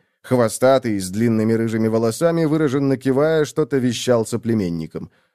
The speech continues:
Осмотрев остальных, она не нашла более жрецов, и это внушало оптимизм.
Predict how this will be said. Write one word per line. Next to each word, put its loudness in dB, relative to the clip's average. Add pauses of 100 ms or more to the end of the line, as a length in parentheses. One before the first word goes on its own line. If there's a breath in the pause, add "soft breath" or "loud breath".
(100)
Осмотрев 2
остальных, 2
она 2
не 2
нашла 2
более 2
жрецов, -4
и 2
это 2
внушало 2
оптимизм. -4